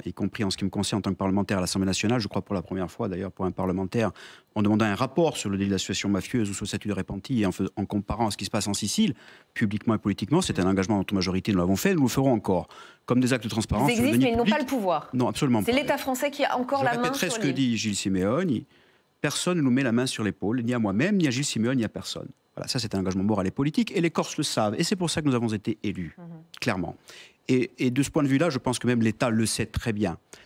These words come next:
Speaker 1: parce que l'État sait beaucoup de choses en Corse. Il a voulu faire comme il a voulu,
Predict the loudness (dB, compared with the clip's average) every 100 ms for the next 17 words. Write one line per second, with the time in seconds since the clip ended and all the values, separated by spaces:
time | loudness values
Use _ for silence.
0 | -12 -8 -4 -4 -2 -2 0 0 2 2
1 | 2 2 0 -4 -10 _ -8 -2 0 0
2 | -2 -2 -2 0 2 2 2 0